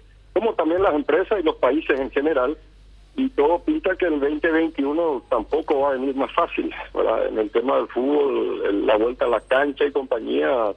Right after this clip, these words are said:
todavía no se ve, al contrario, yo creo que estamos en una situación más complicada inclusive que el año pasado.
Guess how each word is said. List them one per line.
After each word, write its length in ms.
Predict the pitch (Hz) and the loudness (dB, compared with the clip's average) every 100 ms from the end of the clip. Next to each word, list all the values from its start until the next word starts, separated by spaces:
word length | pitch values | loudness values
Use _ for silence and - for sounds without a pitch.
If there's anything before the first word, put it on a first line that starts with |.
| - | -2
todavía 340 | 120 110 131 | 0 0 -2
no 160 | 135 135 | -2 -2
se 140 | 135 | 0
ve, 240 | 110 127 | 0 0
al 160 | 147 - | -2 -2
contrario, 460 | 117 101 127 135 110 | -2 -2 -2 0 -2
yo 120 | 110 | -2
creo 220 | 123 127 | 0 -2
que 240 | 131 113 - - - - - - | -2 -4 -6 -16 -20 -20 -14 -8
estamos 320 | 113 113 127 | -4 -2 -2
en 60 | 127 | -2
una 140 | 123 | -2
situación 460 | 131 127 110 135 127 | -2 -2 0 -2 0
más 160 | 139 | -2
complicada 640 | - 143 - 120 127 131 143 | -2 -6 -6 -6 -2 -2 -4
inclusive 540 | 131 117 127 135 143 | -6 -6 -2 0 0
que 80 | 127 | 2
el 80 | 120 | 2
año 200 | 123 131 | 0 -2
pasado. 520 | 139 - 110 113 | -4 -2 -2 -2